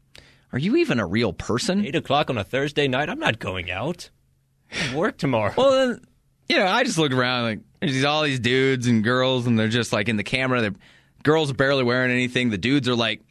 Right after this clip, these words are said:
Speaker 1: they seriously look like they just rolled out of bed and they're like, "I'm gonna go to the game, bruh."
Speaker 2: They probably did.
Speaker 1: That's how they talk. In sweatpants. And they're like, is it, like, the du-, dude's wearing capris now?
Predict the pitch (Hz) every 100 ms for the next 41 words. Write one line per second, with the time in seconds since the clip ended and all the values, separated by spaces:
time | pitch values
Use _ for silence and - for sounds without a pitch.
0 | _ 135 135 143 135 147 120 117 113 104
1 | 107 101 117 - 104 107 101 98 92 98
2 | 95 90 87 85 85 - - 175 202 170
3 | 135 151 180 180 185 196 269 277 185 131
4 | 165 208 262 262 - _ _ _ _ _
5 | _ 117 135 127 156 135 147 156 - -
6 | 139 123 - 107 113 - _ _ _ _
7 | - 110 - - 120 - 117 117 - -
8 | - - _ _ _ - - - 170 185
9 | 202 202 - - _ _ _ _ _ _
10 | _ _ _ _ _ _ _ - 196 277
11 | - - - 196 185 175 247 180 165 180
12 | 381 339 370 392 233 - 392 294 120 95